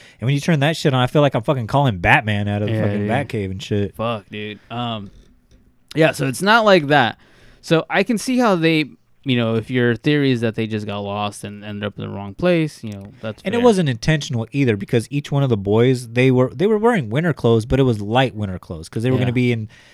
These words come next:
Speaker 1: some climate-controlled environment. They were gonna be in the gymnasium, and even the parents would say, like, "Hey, you guys need to take heavier jackets. There's a forecast." Miles Muzio said, "There's a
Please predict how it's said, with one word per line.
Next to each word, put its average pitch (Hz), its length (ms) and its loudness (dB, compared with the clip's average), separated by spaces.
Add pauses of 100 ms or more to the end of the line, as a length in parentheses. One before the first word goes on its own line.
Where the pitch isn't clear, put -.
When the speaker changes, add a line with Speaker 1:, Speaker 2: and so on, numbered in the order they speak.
Speaker 1:
some 175 300 2
climate-controlled 135 840 0
environment. 95 580 -2
They 110 80 -2
were 123 80 -2
gonna 123 140 0
be 120 160 2
in 117 80 0
the 107 60 -4
gymnasium, 104 680 -2
and 117 300 -8
even 190 260 -2
the 127 220 -2 (160)
parents 165 460 0
would 117 100 -4
say, 107 240 -4
like, 104 220 -4
"Hey, 143 400 0 (400)
you 92 120 -10
guys 113 380 -2
need 123 160 -4
to 117 40 -12
take 135 240 0
heavier 120 360 0
jackets. 147 600 0
There's 107 300 0
a 104 60 -6
forecast." 107 560 -2
Miles 113 340 -4
Muzio 123 440 0
said, 123 180 -4
"There's 117 260 -2
a 107 140 -4